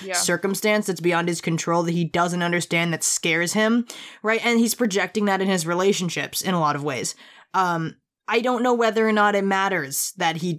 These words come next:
Speaker 2: whether or not he knocked him out of the tree on purpose or not. I don't think that really matters as much, but what, what his response is to that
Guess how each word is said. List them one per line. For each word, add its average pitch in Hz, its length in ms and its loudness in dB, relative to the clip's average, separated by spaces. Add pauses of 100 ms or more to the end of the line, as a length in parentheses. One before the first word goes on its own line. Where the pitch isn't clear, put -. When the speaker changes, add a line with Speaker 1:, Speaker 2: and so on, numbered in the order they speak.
Speaker 2:
whether 180 340 2
or 175 60 2
not 175 200 2
he 180 380 0 (760)
knocked 185 380 2
him 214 100 2
out 190 140 2
of 175 60 -2
the 175 80 -2
tree 208 200 4
on 202 140 2
purpose 202 420 2
or 202 100 4
not. 151 360 -2
I 190 100 2
don't 220 240 0
think 226 180 0
that 208 240 2
really 196 220 2
matters 180 340 2
as 180 100 -2
much, 165 200 -2
but 196 160 0
what, 214 200 0
what 208 260 0
his 202 180 2
response 190 720 0
is 175 320 2
to 220 340 2
that 147 400 -2